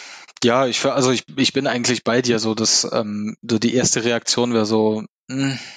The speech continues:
naja, ich weiß nicht. <laughs> Ähm, wenn ich so ein bisschen drüber nachdenke, würde ich jetzt, und ich weiß nicht, was der Herr oder die Dame, ähm, tut,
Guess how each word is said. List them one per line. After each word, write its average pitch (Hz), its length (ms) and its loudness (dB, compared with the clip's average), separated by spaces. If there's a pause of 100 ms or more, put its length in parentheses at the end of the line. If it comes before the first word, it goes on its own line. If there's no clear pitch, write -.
naja, 117 480 0
ich - 80 -10
weiß 123 280 0
nicht. 143 220 0
<laughs> 135 80 2 (1080)
Ähm, 113 340 0
wenn 113 80 0
ich 113 80 0
so - 80 0
ein 117 80 -4
bisschen 123 280 0
drüber 120 260 2
nachdenke, 120 580 0
würde 117 240 4
ich 120 220 2
jetzt, 120 160 0
und 110 80 0
ich 107 120 0
weiß 110 200 0
nicht, 113 180 0
was 110 200 0
der 110 120 0
Herr 110 160 2
oder 110 160 0
die 110 140 0
Dame, 113 500 2
ähm, 110 260 -2
tut, - 360 -6